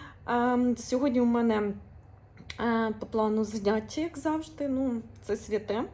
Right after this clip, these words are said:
Е, це моя основна робота. Е, далі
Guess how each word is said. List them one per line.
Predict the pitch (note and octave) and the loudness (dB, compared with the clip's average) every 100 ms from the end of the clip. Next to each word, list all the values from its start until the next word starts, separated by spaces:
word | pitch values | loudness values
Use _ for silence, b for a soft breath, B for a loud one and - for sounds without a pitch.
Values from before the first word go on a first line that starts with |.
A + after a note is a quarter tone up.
| B B B B - | B B B B -10
Е, | A3+ A3+ A3 | -4 -2 0
це | A3 | 0
моя | A#3 A3 | 2 2
основна | G#3+ A3 A3 A3+ G#3 | 0 -2 0 2 2
робота. | F#3+ F3 G#3 - F#4+ - B B B B - | 0 -2 -2 0 -2 -2 B B B B -8
Е, | A3 A3+ A3+ | -4 -2 -2
далі | G3+ A#3+ B3 A#3+ A3 | 0 2 4 2 0